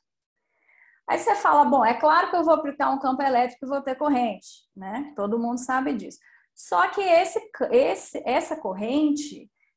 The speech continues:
ela é proporcional a b ao quadrado. Então, você muda o seu campo magnético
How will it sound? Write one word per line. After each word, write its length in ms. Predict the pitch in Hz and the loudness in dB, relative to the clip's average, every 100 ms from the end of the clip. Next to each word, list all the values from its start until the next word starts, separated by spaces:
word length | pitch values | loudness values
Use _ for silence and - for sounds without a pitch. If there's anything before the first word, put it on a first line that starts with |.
| _ | _
ela 460 | 220 233 269 196 - | -2 0 2 0 0
é 140 | 254 | -4
proporcional 960 | 262 311 311 277 247 - 180 208 240 220 320 | -2 -4 -4 -6 -8 -10 -10 -4 -2 -2 -6
a 100 | 302 | -2
b 260 | 202 247 | 2 2
ao 140 | 254 - | 2 -2
quadrado. 400 | 196 - - - _ _ _ _ _ _ | -10 -12 -16 -18 _ _ _ _ _ _
Então, 160 | 254 | -4
você 280 | 262 311 311 | -2 0 0
muda 440 | 269 262 320 415 403 | 0 4 4 2 -2
o 40 | |
seu 200 | 381 277 | -2 -4
campo 320 | - 202 202 | -4 -10 -8
magnético 800 | 202 220 269 311 190 226 - - | -6 -4 -2 -2 -2 -6 -12 -20